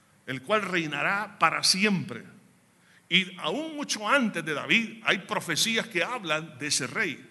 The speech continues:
Entonces, cuando los magos hablan esto y dicen, "¿Dónde está el rey de los judíos?",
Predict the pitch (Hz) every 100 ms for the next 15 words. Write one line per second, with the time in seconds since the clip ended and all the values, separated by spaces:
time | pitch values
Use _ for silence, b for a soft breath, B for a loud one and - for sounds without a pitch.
0 | - _ _ _ _ _ _ _ B B
1 | 170 175 226 220 202 - 180 175 175 180
2 | 160 147 320 302 220 180 - 226 220 208
3 | 190 165 - - 127 131 190 190 160 190
4 | 247 233 233 214 233 220 202 196 202 151
5 | 143 156